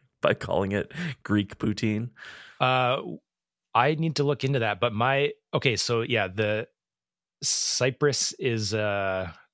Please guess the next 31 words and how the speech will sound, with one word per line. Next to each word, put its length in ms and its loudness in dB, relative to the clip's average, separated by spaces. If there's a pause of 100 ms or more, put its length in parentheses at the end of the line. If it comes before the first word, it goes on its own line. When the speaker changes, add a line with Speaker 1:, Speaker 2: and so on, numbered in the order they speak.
(220)
Speaker 2:
sovereign 500 0
nation, 460 0
but 200 -4
there's 360 0
the, 260 -2
the 80 0
tension 400 0
is 140 -2
that 200 -2
it, 180 -4 (160)
uh, 300 2
has, 440 -2 (160)
um, 400 -2
an 180 -2
ethnic 320 -4
Greek 240 -4
population 500 -2
and 100 -4
an 120 -6
ethnic 320 -6
Turkish 440 -4
population. 680 -6 (420)
Speaker 1:
Right. 200 0
Speaker 2:
And 240 -2 (180)
Turkey, 380 -4
of 140 -6
course, 260 -4
used 200 -4
to 80 -4
be 240 -6
the 260 -6